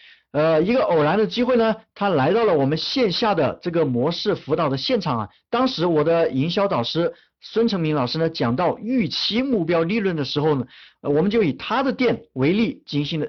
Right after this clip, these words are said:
呃，进行了计算。因为不清楚他的具体情况啊，那么为了让大家最快的理解这种思维呢，所以是用这种假定的数据进行推演的。老师问他，如果每个月完成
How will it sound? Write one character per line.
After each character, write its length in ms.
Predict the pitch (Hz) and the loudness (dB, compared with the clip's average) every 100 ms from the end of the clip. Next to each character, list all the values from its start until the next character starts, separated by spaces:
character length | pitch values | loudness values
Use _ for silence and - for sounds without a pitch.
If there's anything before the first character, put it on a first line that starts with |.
| - | -4
呃， 280 | 151 131 127 | 0 0 0
进 160 | 156 | -4
行 120 | 196 139 | -4 -2
了 120 | 131 | -2
计 160 | 208 | -4
算。 260 | 185 214 139 - - - _ _ _ | -2 0 -2 -8 -20 -20 _ _ _
因 140 | 262 | 0
为 100 | 285 | 2
不 100 | 254 | 0
清 200 | 262 285 | 0 -2
楚 100 | 254 | 0
他 140 | 220 | 0
的 80 | 226 | 0
具 180 | - 269 | 0 -2
体 80 | 175 | -2
情 220 | - 135 | -2 -2
况 180 | 185 196 | 0 0
啊， 220 | 151 101 _ - | 0 -4 _ -6
那 120 | 196 | 0
么 120 | 202 | 2
为 160 | 185 262 | 2 2
了 120 | 196 | 2
让 180 | 202 208 | 2 0
大 100 | 214 | 0
家 120 | 214 | 0
最 180 | - 269 | -2 -4
快 180 | 240 226 | 0 0
的 80 | |
理 220 | 156 139 220 | 2 0 2
解 160 | 180 | 0
这 100 | 170 | 0
种 140 | 170 135 | -2 -4
思 180 | - | 0
维 140 | 226 175 | 2 2
呢， 180 | 175 175 | 0 -2
所 200 | - 175 | 0 0
以 100 | 151 | 0
是 140 | 190 | -4
用 160 | 180 175 | -6 -6
这 80 | |
种 320 | 165 139 120 110 | -2 0 -2 -4
假 220 | - 113 | -4 -2
定 160 | 120 190 | -4 -2
的 180 | 156 120 | 0 0
数 260 | - 233 | -2 -4
据 160 | 175 160 | -2 -4
进 120 | 147 | -4
行 140 | 139 135 | -6 -4
推 160 | 208 | -2
演 160 | 202 117 | 0 0
的。 160 | 117 - - - | -2 -8 -20 -8
老 120 | 151 165 | -2 0
师 120 | 214 | 2
问 160 | 233 | 2
他， 200 | 202 196 - - _ | 2 0 -4 -16 _
如 240 | 143 262 254 | 0 2 2
果 120 | 247 | 2
每 200 | 170 143 | 2 2
个 80 | 180 | 2
月 220 | 240 240 | 2 2
完 340 | 139 127 170 | 2 0 0
成 340 | 233 156 151 | -2 -2 -2